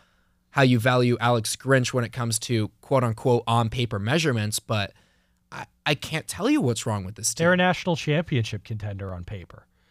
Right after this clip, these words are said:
Speaker 2: So when they're not living up to that, where, who do you turn to? You turn to the guy who is in charge of the whole operation, and that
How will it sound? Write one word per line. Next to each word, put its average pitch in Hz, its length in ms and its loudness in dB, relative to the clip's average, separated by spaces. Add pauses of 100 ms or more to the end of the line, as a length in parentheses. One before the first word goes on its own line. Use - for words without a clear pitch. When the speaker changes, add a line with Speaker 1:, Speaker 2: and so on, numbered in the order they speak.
(280)
Speaker 2:
So 117 640 -4
when 135 220 0
they're 127 160 0
not 135 320 2
living 127 320 0
up 160 160 0
to 147 100 -6
that, 101 360 -8 (1400)
where, 120 180 -2
who 127 160 -4
do 127 60 -2
you 143 120 0
turn 214 300 -4
to? - 120 -8
You 101 140 -10
turn 135 340 -6
to 131 60 -2
the 131 80 -2
guy 120 300 -2
who 120 200 -2
is 117 160 -4
in 117 120 -6
charge 117 800 -6
of 113 520 -12 (720)
the 131 100 -10
whole 127 280 -8
operation, 127 720 -6
and 120 160 -10
that 120 200 -6